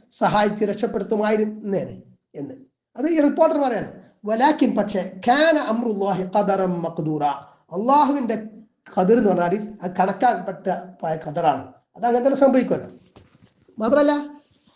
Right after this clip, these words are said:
ഈ സ്വപ്നത്തില് നബി സല്ലല്ലാഹു അലൈഹി വസല്ലമ അദ്ദേഹത്തോട്,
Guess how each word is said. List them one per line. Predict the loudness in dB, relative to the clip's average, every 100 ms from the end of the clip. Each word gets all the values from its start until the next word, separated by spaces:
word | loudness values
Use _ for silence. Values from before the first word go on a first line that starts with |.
| -8
ഈ | -4
സ്വപ്നത്തില് | -2 2 2 2 -2 -10 -20 0 4
നബി | 4 2 -2 -6 -2
സല്ലല്ലാഹു | 2 2
അലൈഹി | 4
വസല്ലമ | 4 6
അദ്ദേഹത്തോട്, | 4 0 -2 2 2 4 6 6 6 0 -6